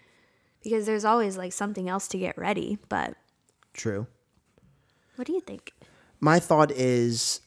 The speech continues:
Speaker 2: I feel like there's a number of things that need to be existing before a couple, uh, starts talking about having, um, having kids. So, for one, I think that a couple's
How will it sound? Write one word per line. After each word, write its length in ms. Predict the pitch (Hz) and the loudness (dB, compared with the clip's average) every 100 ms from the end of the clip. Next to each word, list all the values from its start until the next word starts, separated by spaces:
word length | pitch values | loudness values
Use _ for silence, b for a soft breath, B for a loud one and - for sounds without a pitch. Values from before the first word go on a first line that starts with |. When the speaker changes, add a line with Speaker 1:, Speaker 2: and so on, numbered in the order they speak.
| - | 0
Speaker 2:
I 100 | 135 | 2
feel 220 | 127 139 | 4 2
like 140 | 123 117 | 2 2
there's 440 | 120 117 107 - - | 4 4 2 -4 -4
a 80 | 117 | 0
number 400 | 113 117 110 107 | 2 2 2 0
of 80 | |
things 380 | 101 - 107 104 | -2 -4 -4 -2
that 80 | 101 | -4
need 240 | 104 104 | -2 -4
to 100 | 104 | -4
be 560 | 98 104 107 101 101 92 - _ _ _ - | -4 -4 -4 -4 -6 -10 -16 _ _ _ -6
existing 920 | 110 101 113 113 - 101 104 101 120 _ - | -4 -2 0 0 -2 -6 -6 -8 -10 _ -4
before 640 | 113 - 113 104 95 90 | -4 -2 0 2 0 -2
a 80 | 101 | -8
couple, 580 | - 95 - 95 95 104 b b b b b | -6 -6 -6 -6 -6 -8 b b b b b
uh, 260 | 92 90 | -4 -4
starts 520 | 82 - 98 90 - - _ _ _ | -6 -2 -2 -2 -6 -10 _ _ _
talking 400 | - 107 - 101 | -2 -2 -2 -6
about 280 | 90 82 82 | -6 -8 -8
having, 640 | - 92 92 92 92 90 - _ | -8 -8 -8 -10 -12 -14 -18 _
um, 520 | 87 85 85 87 - - _ _ _ _ - | -12 -12 -14 -16 -20 -20 _ _ _ _ -12
having 320 | 117 101 101 | -8 -6 -6
kids. 260 | - 95 - | -8 -8 -8
So, 440 | - - 113 101 - B B - | -6 0 0 0 -6 B B 0
for 100 | 135 | 2
one, 220 | 131 143 | 4 2
I 80 | 120 | 0
think 260 | - 117 | -2 -4
that 220 | - 101 - | -2 -4 -4
a 40 | 110 | -10
couple's 880 | - 107 - 101 98 98 - - | -8 -8 -8 -8 -6 -8 -10 -12